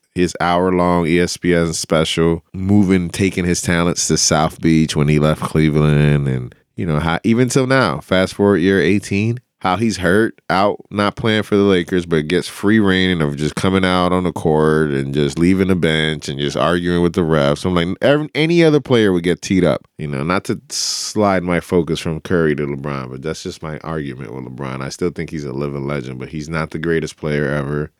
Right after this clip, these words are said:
And he's such an attention seeker on the court, like, just a drama queen. But as a role model, entrepreneur, as a father, as a family man, great.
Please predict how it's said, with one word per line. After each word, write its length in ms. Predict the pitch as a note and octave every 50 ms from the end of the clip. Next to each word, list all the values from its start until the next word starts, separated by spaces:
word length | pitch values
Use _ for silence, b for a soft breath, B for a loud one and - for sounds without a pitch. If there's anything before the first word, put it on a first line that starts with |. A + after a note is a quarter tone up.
| _ _
And 180 | - D2 D2 D2
he's 220 | D2 D#2 D2+ C#2+
such 420 | - - - - F#2 F2 E2+ - -
an 100 | E2+ D#2
attention 480 | D2 - - - D#2 C#2+ - D2+ D2
seeker 400 | C#2 - - D2 - - - -
on 140 | C2+ C2 B1+
the 60 | C#2
court, 340 | - - D#2+ C#2+ B1+ G#1+ - _ _
like, 220 | - - - - A1
just 220 | B1+ C#2 C#2+ -
a 40 | C2+
drama 380 | A#1+ A#1 D2+ C#2 C2 B1 B1 A1
queen. 360 | - - B1+ G#1+ G1+ - - _ -
But 200 | D#2+ D#2+ - -
as 240 | - E2 E2 D#2+ D2+
a 80 | D#2+ D2
role 260 | D2 D2+ D#2+ F2 F#2+
model, 400 | G2 G2+ G2 F#2+ G2 F#2+ F#2+ F#2+
entrepreneur, 920 | D#2 D2 F2 F2+ - F#2+ F2 - G2+ F2+ F2+ F2 E2+ E2 E2 E2 E2 D#2+ D#2
as 140 | D#2 C#2+ C#2+
a 80 | C#2
father, 680 | - - F2 E2+ E2 E2 E2+ E2 E2+ E2 D#2+ D#2+ D#2 D#2+
as 100 | D2+ D#2
a 80 | C#2+
family 380 | C#2+ - F2 E2 E2 D#2+ E2 D#2+
man, 400 | D#2 D#2+ D#2 D2+ D2+ D#2 D2 - -
great. 340 | E2+ - E2+ D#2+ C#2+ G#1+ -